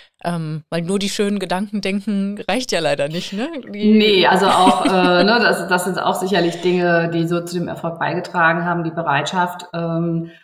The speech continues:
Speaker 2: unangenehme Gefühle auszuhalten, ne? Das,
Speaker 1: Mhm.
Speaker 2: äh, sagst du ja auch immer wieder und, ähm, ich habe da schon auch ein paar entdeckt,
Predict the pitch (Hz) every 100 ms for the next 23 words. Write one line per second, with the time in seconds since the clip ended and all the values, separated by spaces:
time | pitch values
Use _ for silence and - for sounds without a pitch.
0 | _ - 175 165 170 165 165 170 285 233
1 | 123 143 - 139 123 196 - 180 175 156
2 | 160 151 143 135 156 160 156 156 160 -
3 | 165 160 120 139 196 196 190 196 190 202
4 | 208 214 202 185 175 165 170 165 - 165
5 | 156 156 - 143 - 147 220 - 214 202
6 | 196 202 202 220 -